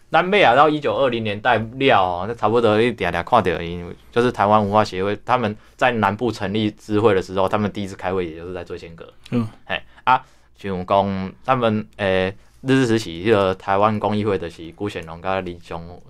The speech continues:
Speaker 1: 珍因，呃，日治，呃，殖民政府有意的要扶持去对抗迄个台湾文化协会的一个组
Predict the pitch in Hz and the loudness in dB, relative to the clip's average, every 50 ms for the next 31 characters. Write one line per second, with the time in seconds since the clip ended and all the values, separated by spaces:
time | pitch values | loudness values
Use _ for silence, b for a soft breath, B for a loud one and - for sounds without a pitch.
0 | 117 - 95 95 95 92 95 90 87 87 87 85 85 b b b b b b b | -14 -10 -8 -8 -8 -6 -8 -8 -8 -8 -10 -12 -16 b b b b b b b
1 | b b 101 95 92 87 90 113 143 147 135 139 160 147 - - _ _ _ - | b b 2 4 4 4 4 4 4 4 6 6 4 4 2 0 _ _ _ -20
2 | - - - - 127 123 117 113 110 110 - 123 123 117 113 143 127 104 92 90 | -20 -8 0 2 4 6 6 6 4 2 0 -2 0 2 4 4 4 4 2 0
3 | 95 92 87 92 123 135 113 107 104 110 110 - 104 104 104 - 104 90 113 110 | 0 2 2 2 4 4 4 4 4 4 2 0 -2 -6 -6 -6 -8 -8 -8 -4
4 | - 120 107 98 - - 107 95 92 92 95 98 95 90 85 90 90 - 95 95 | 0 2 2 2 2 0 -2 -2 -2 -6 -6 -6 -6 -6 -6 -6 -6 -4 -4 -2
5 | 98 101 95 95 98 98 - 90 87 95 95 117 120 120 113 85 - - 85 80 | -2 -2 -2 0 -2 -2 -2 -4 -4 -2 -2 -2 -2 -2 -6 -8 -10 -14 -18 -18